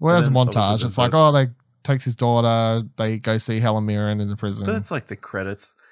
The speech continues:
Speaker 2: Helen Mirren is in these films. That's such an odd thing.
Speaker 1: Yeah, well, she doesn't
Speaker 2: I, I also enjoy that they never mention the brother at all.
Speaker 1: Yeah, well, they do.
Speaker 2: Like, even the flashbacks, he's
Speaker 1: Briefly.
Speaker 2: just slightly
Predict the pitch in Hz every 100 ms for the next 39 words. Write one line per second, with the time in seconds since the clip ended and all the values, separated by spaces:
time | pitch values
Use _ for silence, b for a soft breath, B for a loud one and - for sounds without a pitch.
0 | b 247 285 220 147 143 127 101 - 104
1 | 107 98 95 95 101 - 120 - - _
2 | _ - - - - _ 107 101 98 104
3 | - _ 139 113 107 117 196 196 294 165
4 | 127 B B B B 190 196 - 202 -
5 | 170 202 208 175 156 156 127 113 127 110
6 | 113 117 127 110 113 110 113 - 113 101
7 | 101 110 117 _ _ _ _ _ - 101
8 | 117 135 _ 123 120 202 208 196 202 147
9 | 175 185 113 131 143 135 - 123 127 -
10 | 127 156 - 165 180 143 127 147 104 101
11 | 110